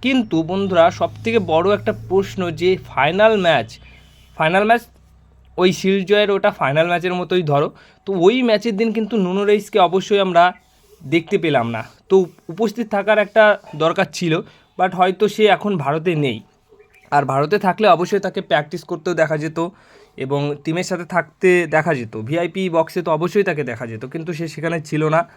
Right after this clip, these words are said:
তো সেই ক্ষেত্রে নুনো রেইসের ফিউচার কী রয়েছে? তো দেখো, নুনো রেইসের সাথে একত্রিশে মে অবধি চুক্তি রয়েছে, সামনেই সুপার কাপ রয়েছে।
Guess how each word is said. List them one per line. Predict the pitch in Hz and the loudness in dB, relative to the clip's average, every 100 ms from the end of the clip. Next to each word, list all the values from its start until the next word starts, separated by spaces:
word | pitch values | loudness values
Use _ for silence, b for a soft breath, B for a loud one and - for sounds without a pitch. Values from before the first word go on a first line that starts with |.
| b b b b - | b b b b -10
তো | 151 | -6
সেই | 147 180 | -4 -4
ক্ষেত্রে | 180 196 220 | -2 0 0
নুনো | 165 185 214 | 2 2 4
রেইসের | 214 208 226 | 4 2 -4
ফিউচার | 214 196 196 202 | -4 -4 -2 -2
কী | 190 170 | -2 -4
রয়েছে? | 147 120 117 - b b b - | -2 -2 -6 -16 b b b -6
তো | 185 | 0
দেখো, | 202 214 | 2 2
নুনো | 175 185 196 | 0 -2 0
রেইসের | 190 180 196 | 0 0 -4
সাথে | 196 185 196 208 208 - | -2 0 4 4 2 0
একত্রিশে | 147 143 190 180 196 | 0 0 -8 -4 -2
মে | 175 180 | -2 -2
অবধি | 180 165 | -4 -4
চুক্তি | 190 160 156 185 | -8 -8 -4 0
রয়েছে, | 175 175 - 208 B B B | 2 2 4 2 B B B
সামনেই | - 135 147 190 | -4 -2 0 -2
সুপার | 190 160 175 170 | -4 -2 0 2
কাপ | 185 160 | 0 0
রয়েছে। | 170 165 180 196 | -2 0 0 0